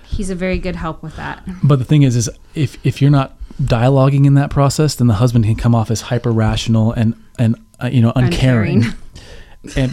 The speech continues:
Speaker 2: but if the wife on the si-, on the, on the other hand is not willing to listen to truth and grab onto the truth
Speaker 1: Yeah.
Speaker 2: over a, a very prominent emotion,
Speaker 1: Yeah.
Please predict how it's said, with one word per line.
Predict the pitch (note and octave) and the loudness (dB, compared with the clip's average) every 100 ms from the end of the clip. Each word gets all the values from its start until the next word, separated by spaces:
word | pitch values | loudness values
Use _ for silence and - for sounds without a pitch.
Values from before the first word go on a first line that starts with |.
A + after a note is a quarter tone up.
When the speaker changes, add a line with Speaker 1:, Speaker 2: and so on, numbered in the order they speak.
| - | -4
Speaker 2:
but | C3 | -4
if | B2+ | -2
the | B2+ | 0
wife | B2 D#3 D#3+ - | 2 2 0 -2
on | A#2+ | -2
the | A2+ | 2
si-, | - D3 | 0 0
on | B2+ | 2
the, | A#2+ A#2+ - | 2 0 -2
on | A#2+ | 2
the | |
other | B2 C3 | 2 2
hand | A2 G#2+ | 2 0
is | A2 A2 | 0 0
not | A#2+ B2 | 0 0
willing | A2 C3 D#3+ D#3+ C3+ | 0 2 4 4 4
to | B2+ A#2 A#2 - - | 2 0 0 -4 -6
listen | C3 C3+ - C#3+ | 0 0 2 2
to | C#3+ | 0
truth | - D3 D#3 | 2 0 2
and | B2+ | 0
grab | A#2+ A2 A#2 A#2+ | 2 2 2 0
onto | A#2 C3 C#3+ | 0 2 2
the | |
truth | D3+ - D#3+ E3 | 0 2 0 0
Speaker 1:
Yeah. | - - F3 | -6 -8 0
Speaker 2:
over | D3+ E3 F3 E3+ E3 - - - | 2 4 2 0 -2 -14 -14 -10
a, | C#3+ - | -8 -4
a | B2 | 0
very | B2+ E3+ | 2 2
prominent | D#3+ D3 C#3 C#3 | 2 4 4 4
emotion, | A#2+ A2+ B2 - A2 D3+ | 2 2 0 0 0 0
Speaker 1:
Yeah. | F3+ E3 D#3+ | -4 -12 -12